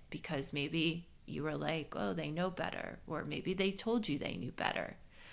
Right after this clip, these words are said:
Or maybe you were just like, "Well, they're my parents, or they're my babysitter, they're my grandma, or they're my grandpa, or they're my pastor, or my preacher, or my whatever."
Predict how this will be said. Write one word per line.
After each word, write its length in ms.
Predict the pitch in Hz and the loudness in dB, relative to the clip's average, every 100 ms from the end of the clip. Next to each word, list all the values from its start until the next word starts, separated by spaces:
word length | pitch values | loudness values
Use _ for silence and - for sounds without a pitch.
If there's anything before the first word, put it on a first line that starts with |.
| - - | -16 -10
Or 60 | - | -4
maybe 240 | 123 143 | -2 2
you 100 | 160 165 | 4 4
were 80 | |
just 260 | 160 170 - | 2 2 2
like, 180 | 170 170 | 2 0
"Well, 160 | 170 | 0
they're 140 | 180 190 | 0 2
my 160 | 196 | 2
parents, 600 | 202 220 247 160 - - | 2 2 4 2 0 -2
or 120 | 143 139 | -2 0
they're 100 | 139 | 0
my 180 | 165 | 0
babysitter, 680 | 185 226 214 180 135 - - | 2 4 4 2 0 -2 -4
they're 100 | - | -2
my 140 | 113 160 | 0 0
grandma, 520 | 175 220 208 160 143 | 4 4 6 6 4
or 40 | |
they're 140 | - 156 | 2 -2
my 100 | 175 | -2
grandpa, 440 | 175 208 190 165 | 2 0 0 -2
or 60 | 143 | 0
they're 380 | - 143 160 - | 0 0 0 -4
my 140 | 160 175 | -4 4
pastor, 540 | 214 208 - 160 139 | 6 6 6 2 2
or 40 | |
my 160 | 139 - | 2 0
preacher, 540 | 170 214 - 151 139 | 0 0 2 0 0
or 40 | - | 0
my 220 | - - - - - - - - | 0 -2 -4 -12 -12 -12 -12 2
whatever." 640 | 185 202 175 - 220 233 | 10 10 10 6 6 4